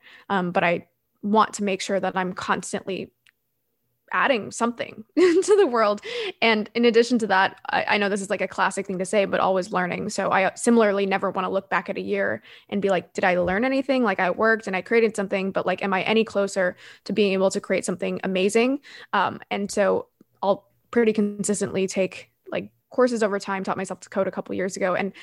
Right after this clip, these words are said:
actually that's an area where, that I haven't focused on as much recently. And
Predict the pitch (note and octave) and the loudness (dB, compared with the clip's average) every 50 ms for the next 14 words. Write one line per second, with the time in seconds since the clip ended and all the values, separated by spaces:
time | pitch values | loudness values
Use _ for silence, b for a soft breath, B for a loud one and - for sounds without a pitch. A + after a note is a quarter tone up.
0 | B B - A#3 C4 - B3 A#3 B3 A#3+ C#4+ C#4 - - G#3+ G#3+ G#3+ G3+ F#3+ F3+ | B B -2 0 0 2 2 2 2 2 2 2 2 2 2 2 2 2 0 -2
1 | - - G#3 F#3 F#3 G3 F#3+ G#3 G#3+ A3 G#3 - - G#3+ - G3+ - - F#3 - | -2 -2 -2 -2 -2 -2 0 0 0 0 -2 -2 -4 -6 -6 -6 -6 -6 -8 -4
2 | - - F#3 G3 F#3+ - G#3 F#3 - - G3 G3 - A3+ G3+ - B3 B3+ C4 C4+ | -2 -2 -2 -2 -2 -4 -6 -6 -6 -6 -8 -6 -4 -6 -4 -4 -4 -4 -4 -4
3 | B B B B B B - A3 - - F#3+ G3 G3 | B B B B B B -4 -4 -2 -2 -4 -6 -8